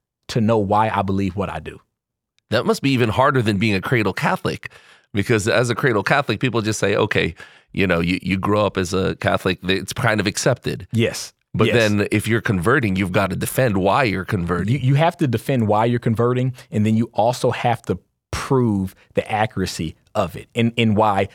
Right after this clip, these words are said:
Speaker 1: this, this is something that you should look into and not good for me, not good for you, no worries.
Speaker 2: What, what kind of reactions have you gotten?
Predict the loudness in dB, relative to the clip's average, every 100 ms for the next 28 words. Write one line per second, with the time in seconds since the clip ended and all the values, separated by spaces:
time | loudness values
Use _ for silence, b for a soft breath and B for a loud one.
0 | b -10 0 0 0 -2 -2 -2 -2 -2
1 | -2 -2 -2 0 0 0 0 0 0 0
2 | -2 0 -2 0 -4 -2 -6 -6 0 2
3 | 4 2 -2 -2 -2 -2 0 0 2 0
4 | -2 B B 0 2 2 0 -4 -2 -2
5 | 0 0 -2 -6 -6 -2 0 -2 -4 -6
6 | -12 -18 _ -6 -6 _ -4 0 2 4
7 | 4 2 0 -2 -2 -2 0 0 -2 -10